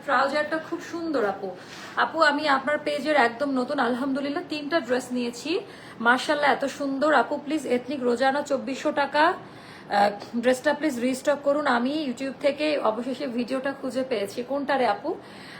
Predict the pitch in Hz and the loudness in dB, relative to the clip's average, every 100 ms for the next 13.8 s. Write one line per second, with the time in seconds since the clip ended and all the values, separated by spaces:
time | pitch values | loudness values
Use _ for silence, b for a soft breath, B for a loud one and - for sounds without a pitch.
0 | B 226 247 247 269 330 330 339 339 - | B 0 0 0 0 0 0 -2 -2 0
1 | 285 285 302 254 220 247 247 - 277 277 | 2 4 4 2 2 0 0 0 -2 0
2 | 285 302 403 - B B B - 254 285 | -2 0 -4 -8 B B B 2 2 4
3 | 269 277 311 302 302 285 311 294 311 - | 2 4 4 4 2 0 0 -2 -2 -4
4 | 220 214 196 202 196 196 B B B 240 | -2 -2 -2 -2 -4 -4 B B B 0
5 | 302 302 226 220 254 269 247 269 262 254 | 4 4 4 2 0 0 0 -2 0 0
6 | 233 208 202 202 196 190 - 226 233 - | 0 -2 -4 -4 -6 -8 -12 -10 -6 -2
7 | 254 311 262 285 254 247 277 269 285 277 | 2 6 6 4 0 -2 -2 -2 -2 0
8 | 214 - - 226 277 370 339 240 240 254 | -2 -2 -2 -2 -2 -6 -2 0 2 0
9 | 254 226 220 220 202 190 180 - B B | 0 0 -4 -4 -2 -2 -4 -12 B B
10 | B B - 220 233 277 302 311 320 294 | B B -2 2 6 6 6 4 4 4
11 | 330 277 262 277 302 311 294 - 302 254 | 4 2 2 2 2 2 0 0 0 0
12 | - 302 277 233 269 262 285 254 269 254 | -2 -2 0 0 0 -2 0 0 0 -2
13 | 254 240 220 202 214 196 180 180 | -2 -4 -4 -8 -8 -6 -8 -10